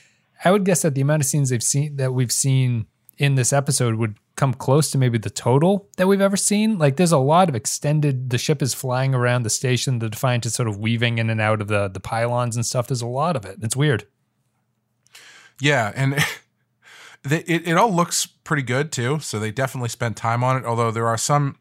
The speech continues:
Speaker 2: <clears throat> some instances where you can tell that, uh, they didn't exactly have all the time to make, like, the banking of the ship feel right. So there's a couple, there's a couple turns that, like, the Defiant makes where it's like, "Well, that, that's a fairly,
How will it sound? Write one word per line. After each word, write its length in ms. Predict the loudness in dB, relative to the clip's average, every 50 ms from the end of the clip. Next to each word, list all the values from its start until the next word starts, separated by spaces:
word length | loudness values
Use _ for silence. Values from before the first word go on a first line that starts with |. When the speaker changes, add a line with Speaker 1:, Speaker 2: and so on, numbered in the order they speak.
| _ _ -8
Speaker 2:
<clears throat> 440 | -6 -4 -2 -4 -4 -4 -6 -10 -10
some 240 | -4 0 0 2 2
instances 480 | 2 0 0 -2 -2 -2 -2 -4 -4 -4
where 120 | -4 -4
you 120 | -4 -4
can 180 | -6 -8 -10 -10
tell 280 | -4 -2 -2 -2 -2 -2
that, 320 | -2 -2 -2 -2 -2 -6 _ _ -20 -20 -20 -20 -20 -20 _ _ _
uh, 280 | -4 -2 -2 -2 -4
they 180 | -4 -4 -2 0
didn't 220 | 2 2 2 0
exactly 440 | 0 -2 0 0 0 0 0 -2 -4
have 180 | -2 -2 -2 0
all 220 | 0 0 2 0
the 60 | 0
time 340 | -2 0 0 2 2 2 0
to 120 | -2 -4 -6
make, 320 | -6 -6 -6 -8 -8 -6
like, 300 | -6 -6 -6 -6 -8 -10
the 100 | -10 -10
banking 600 | -8 -6 -4 -4 -2 -4 -4 -4 -2 -2 -2 -2
of 180 | -2 -6 -8 -8
the 80 | -8
ship 340 | -8 -6 -4 -2 -4 -4 -6 -12 -20 _ _ _ _ _
feel 320 | -16 -6 -2 0 0 0 0
right. 340 | 0 0 0 0 0 -4 -8 _ _ _ -20 -20 -20 -20 -20 _
So 240 | -6 -2 0 0 0
there's 220 | 0 0 -2 -2
a 40 | -2
couple, 380 | 0 0 0 0 0 -2 -2 -2
there's 160 | -4 -6 -6
a 60 | -2
couple 240 | -2 -2 -2 -2 -4
turns 460 | -4 -2 0 2 2 2 2 0 -2
that, 220 | -4 -6 -8 _
like, 200 | -6 -6 -6 -6
the 60 | -6 -8
Defiant 500 | -8 -6 0 2 2 2 2 0 -2 -4
makes 360 | -6 -6 -6 -6 -8 -8 -8
where 120 | -8 -8
it's 120 | -8 -6 -8
like, 140 | -8 -6
"Well, 140 | -6 -4 -2
that, 180 | -2 -2 -4 -6 _ _ _ _ -20 -20 -20 -20 _ _ _
that's 160 | -4 -2 -2
a 60 | -4
fairly, 600 | -6 -4 -2 0 0 0 0 -2 -4 -6 -6 -8